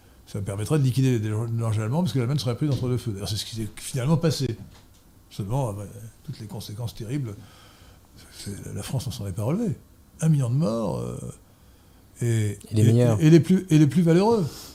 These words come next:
Speaker 1: Ouais, trois, trois, moi, j'ai trois grands-oncles qui sont morts à la guerre, hein. Trois, euh, euh, trois, euh, fils de mon arrière-grand-père qui sont morts à la guerre. Euh, c'est quand même beaucoup, non ? Euh, et puis regardez les mo-, les monuments aux morts, c'est, c'est prodigieux. La,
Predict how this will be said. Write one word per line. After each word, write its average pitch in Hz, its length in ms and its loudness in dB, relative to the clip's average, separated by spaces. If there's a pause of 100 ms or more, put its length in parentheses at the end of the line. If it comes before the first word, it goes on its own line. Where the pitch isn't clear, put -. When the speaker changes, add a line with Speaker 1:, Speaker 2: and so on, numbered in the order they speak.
(140)
Speaker 1:
Ouais, 107 120 -8
trois, 202 320 0
trois, 151 480 0 (680)
moi, 117 80 -2
j'ai 123 80 0
trois 196 220 2
grands-oncles 160 420 4
qui 127 60 -4
sont 131 160 0
morts 143 140 0
à - 20 0
la 185 80 0
guerre, 214 220 0
hein. 180 220 0
Trois, 170 180 0
euh, 123 360 -4 (880)
euh, - 60 -12 (100)
trois, 120 460 -2
euh, 104 420 -4
fils 147 220 0
de 123 60 2
mon 120 120 0
arrière-grand-père 139 880 0
qui - 80 -8
sont 135 160 -6
morts 180 220 0
à - 20 2
la 180 100 0
guerre. 185 240 -2 (1080)
Euh, - 380 -10 (680)
c'est - 140 -16
quand - 80 -12
même 117 100 -2
beaucoup, 202 320 0 (220)
non ? 156 300 -2
Euh, 117 200 -6
et - 40 -4
puis - 120 -8
regardez 110 300 -6
les 107 60 -2
mo-, 101 100 -4
les 104 140 -2
monuments 117 320 -2
aux 120 40 -2
morts, 123 200 -2
c'est, 101 140 -12
c'est - 120 -16
prodigieux. 147 560 -4 (600)
La, 107 200 -6